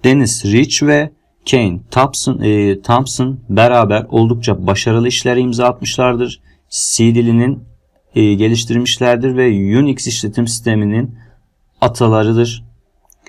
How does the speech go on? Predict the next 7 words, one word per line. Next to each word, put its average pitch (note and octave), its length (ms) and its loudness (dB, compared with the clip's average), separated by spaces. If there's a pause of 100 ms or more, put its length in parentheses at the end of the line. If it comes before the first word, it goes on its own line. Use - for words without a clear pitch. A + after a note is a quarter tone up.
(460)
E, G#2+ 260 2 (500)
ş-, - 260 -12 (240)
peki D#3+ 440 2 (1040)
bir D3 180 4
isim D3 360 -2
daha C#3 180 2
söylemiştim G2 800 -2